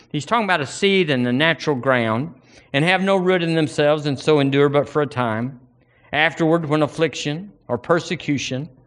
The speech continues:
arises for the word's sake, immediately they are offended."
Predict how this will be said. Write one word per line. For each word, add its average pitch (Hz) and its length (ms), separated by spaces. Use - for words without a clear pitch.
arises 147 640
for 190 160
the 180 80
word's 156 340
sake, 143 300
immediately 185 640
they 180 220
are 180 140
offended." 123 500